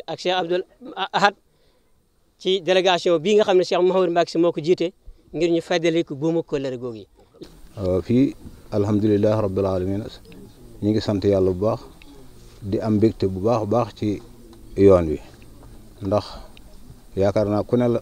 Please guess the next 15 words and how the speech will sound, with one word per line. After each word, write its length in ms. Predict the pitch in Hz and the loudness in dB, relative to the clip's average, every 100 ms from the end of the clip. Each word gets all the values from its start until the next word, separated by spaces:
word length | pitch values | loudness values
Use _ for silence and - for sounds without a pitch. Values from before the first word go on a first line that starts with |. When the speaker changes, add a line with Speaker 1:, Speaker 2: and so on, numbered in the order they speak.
| - | -2
Speaker 2:
ku 80 | 147 | 2
ne, 160 | 147 | 4
ku 160 | 143 - | 4 4
ne 120 | 135 127 | 6 8
la 80 | 123 | 8
sangul 360 | - 143 110 80 - - | 8 8 8 4 -8 -12
sab 180 | - 120 | -4 0
taar 200 | 113 98 | 2 2
la 80 | 92 | 2
bëgg, 180 | 82 76 69 - - - - - - - - - - | -2 -6 -10 -20 -20 -20 -20 -20 -20 -20 -20 -20 -14
te 80 | - | -6
affaire 340 | 110 104 117 | -2 2 4
bi 240 | 107 117 - - - - - - - - - | 4 2 0 -6 -20 -18 -18 -20 -20 -20 -2
tabaski 400 | 110 110 - | 2 2 2
la, 100 | 104 | -2